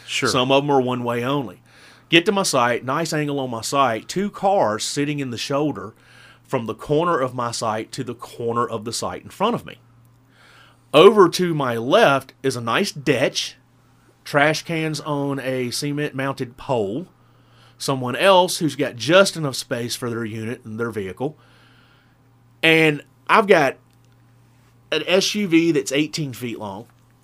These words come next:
Speaker 2: and a camper that from tongue to bumper is thirty-six and a half feet.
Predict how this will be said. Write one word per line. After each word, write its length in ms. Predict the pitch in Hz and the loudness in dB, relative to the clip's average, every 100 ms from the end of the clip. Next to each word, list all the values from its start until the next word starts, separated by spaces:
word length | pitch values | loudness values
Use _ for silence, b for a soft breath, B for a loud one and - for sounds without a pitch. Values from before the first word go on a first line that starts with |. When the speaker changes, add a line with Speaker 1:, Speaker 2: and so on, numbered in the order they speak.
| _ _ - | _ _ -8
Speaker 2:
and 160 | 156 | -6
a 60 | 147 | -6
camper 480 | - 185 196 185 160 | -2 0 2 2 0
that 240 | 143 - | 0 -4
from 240 | - 120 117 | -8 -8 -6
tongue 400 | 165 185 226 220 | -2 -2 -2 -4
to 100 | 180 | -4
bumper 460 | 143 147 - 98 - b b b b b | -2 -4 -6 -14 -16 b b b b b
is 220 | 135 143 | -4 -2
thirty-six 600 | - 135 147 139 131 - | -2 -2 -2 -2 -6 -6
and 80 | 131 | -10
a 40 | 123 | -8
half 280 | 110 104 | -8 -10
feet. 440 | - - 120 - | -14 -10 -10 -10